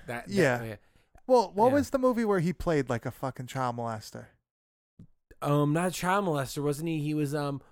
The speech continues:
Speaker 1: well, no,
Speaker 2: Or
Speaker 1: in
Speaker 2: child killer or something.
Speaker 1: he was, he was, they played up, there was a whole thing in the new Nightmare on Elm Street where he
Speaker 2: No, no, no, no. Uh, I'm talking about Jackie Earle Haley.
Speaker 1: did, he was, um, Shutter Island.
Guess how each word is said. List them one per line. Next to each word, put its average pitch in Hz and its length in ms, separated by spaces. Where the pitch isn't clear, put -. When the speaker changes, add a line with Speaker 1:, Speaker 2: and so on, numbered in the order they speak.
Speaker 1:
well, 170 140
no, 190 200
Speaker 2:
Or 147 140
Speaker 1:
in 156 60
Speaker 2:
child 156 360
killer 135 380
or 120 60
something. 127 420
Speaker 1:
he 190 140
was, 190 280
he 170 220
was, 160 320
they 156 180
played 170 480
up, 165 300
there 156 120
was 143 120
a 135 60
whole 156 300
thing 151 260
in 139 160
the 131 100
new 135 560
Nightmare 147 320
on 139 60
Elm 151 180
Street 123 380
where 127 200
he 120 460
Speaker 2:
No, 214 220
no, 208 160
no, 180 220
no. 139 140
Uh, 160 220
I'm 160 80
talking 180 220
about 151 180
Jackie 143 300
Earle 127 180
Haley. 120 360
Speaker 1:
did, 185 200
he 151 240
was, 196 200
um, 175 300
Shutter 175 360
Island. 170 440